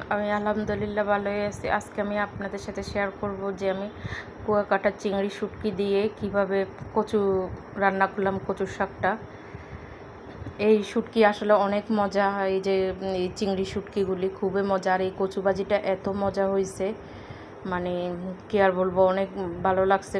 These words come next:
কচু ভাজিটা খাইতে। তো প্রথমে আমি কচুটা ধুয়ে সুন্দর করে কুটে নিছি, কচুর পাতাগুলিও নিছি। এই যে পাতাগুলি ফেলে নিই, ভালো ভালো পাতাগুলি বেছে নিছি।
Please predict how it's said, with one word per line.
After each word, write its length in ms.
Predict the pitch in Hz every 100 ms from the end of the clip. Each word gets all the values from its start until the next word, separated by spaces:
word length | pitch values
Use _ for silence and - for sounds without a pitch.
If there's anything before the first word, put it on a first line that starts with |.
| 247
কচু 220 | 190 190
ভাজিটা 380 | 185 185 190 190
খাইতে। 400 | 185 185 180 185 202 - - - - - -
তো 100 | - 202
প্রথমে 380 | 208 208 208 208
আমি 180 | 208 196
কচুটা 360 | 208 196 190 208 185
ধুয়ে 340 | 196 208 202 214
সুন্দর 340 | - 196 190
করে 240 | 190 196 196
কুটে 200 | 214 208 196
নিছি, 320 | 190 190 190 190
কচুর 260 | 190 190 185
পাতাগুলিও 680 | 185 185 190 185 190 196 185
নিছি। 300 | 190 185 180
এই 100 | 180
যে 100 | 180
পাতাগুলি 460 | 196 190 185 180 190
ফেলে 220 | 196 190 180
নিই, 160 | 185
ভালো 260 | 180 185 185
ভালো 220 | 185 180 180
পাতাগুলি 520 | 180 180 170 175 180 196 - - - -
বেছে 320 | 202 196 196
নিছি। 360 | 196 190 -